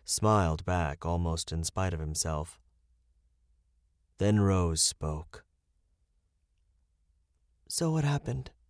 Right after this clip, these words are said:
Her voice was flat as the banana leaves slapping the window of the van. "Did the government leave them alone?" "Oh, no. The army came back with helicopters and sprayed the village with napalm until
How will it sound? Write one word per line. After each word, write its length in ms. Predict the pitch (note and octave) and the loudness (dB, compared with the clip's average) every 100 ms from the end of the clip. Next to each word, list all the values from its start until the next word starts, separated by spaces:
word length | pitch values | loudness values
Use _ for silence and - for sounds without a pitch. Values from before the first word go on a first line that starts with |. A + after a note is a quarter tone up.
| _ _ _ _ _ _ _ _ _ _ _ _ _ - | _ _ _ _ _ _ _ _ _ _ _ _ _ -6
Her 100 | F#2+ | -2
voice 320 | G#2 G2+ - | 2 2 2
was 120 | F#2 | -2
flat 360 | - G2+ F#2 E2+ | -2 0 0 0
as 100 | E2 | -4
the 80 | D2+ | -4
banana 360 | F2 F2 F2 | -2 0 0
leaves 300 | D#2+ D#2+ D#2+ | 0 -2 -2
slapping 440 | - F#2+ F2+ F#2+ F2 | -2 0 -2 -2 -4
the 100 | E2 | -2
window 360 | F2 E2+ D#2+ | 0 0 -2
of 100 | D2+ | -4
the 80 | D#2 | -4
van. 420 | E2+ F2 E2+ D#2+ - _ _ _ _ _ _ _ _ _ _ _ _ _ _ _ _ _ _ | -2 -2 -2 -4 -8 _ _ _ _ _ _ _ _ _ _ _ _ _ _ _ _ _ _
"Did 140 | - D3 | -6 -4
the 60 | |
government 440 | - D3 D3 D3 D#3 | -2 0 2 2 0
leave 160 | D3 | 0
them 120 | C#3+ | 0
alone?" 380 | C#3+ C#3+ C#3 D3+ - _ _ _ _ _ _ _ _ _ _ _ _ _ _ _ - | 0 2 0 -2 -6 _ _ _ _ _ _ _ _ _ _ _ _ _ _ _ 8
"Oh, 160 | F3+ G3+ | 12 12
no. 360 | D#3 E3+ G#2+ - _ _ _ _ _ | 12 8 4 0 _ _ _ _ _
The 140 | - G#2 | 0 6
army 300 | B2+ D#3+ D#3 | 8 8 6
came 320 | - D3+ C#3 | 4 4 6
back 280 | C#3 C#3 C#3+ | 6 6 2
with 120 | - | -4
helicopters 880 | - C#3 D#3 - D#3 - D#3+ D#3 B2 | 2 4 4 4 0 2 2 4 4
and 180 | G#2 G2 | 2 2
sprayed 440 | - - C3+ C3+ | 0 6 6 8
the 80 | B2 | 8
village 300 | C#3 C#3+ A#2+ | 8 8 8
with 140 | A2+ | 2
napalm 560 | B2 D#3 D3+ A#2+ A2 G#2 | 4 4 4 2 2 2
until 260 | G2 G#2+ | 0 -2